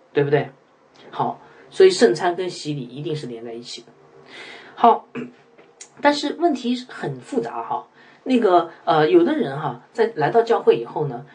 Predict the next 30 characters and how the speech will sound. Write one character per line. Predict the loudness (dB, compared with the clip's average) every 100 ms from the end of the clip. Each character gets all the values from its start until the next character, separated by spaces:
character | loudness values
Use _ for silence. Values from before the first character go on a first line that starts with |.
| 0
因 | 4
为 | 4
他 | 4
们 | 4
对 | 4
信 | 2
仰 | -4
还 | -4
不 | -6
是 | -6 -6
太 | -8
了 | -8 -8
解， | -12 -16 -18 _ _ -20 -2
他 | 2
们 | 2
就 |
觉 | 2 0
得 |
说， | 0 -4
哎 | -6 -6
呀， | -6 -10 -16 _ -10
你 |
看 | -6 -4 0
别 | 2
人 | 2 0
都 | 0
有 | 0 -2 -8 -12
领 | -10
圣 | -10 -12
餐， | -10 -12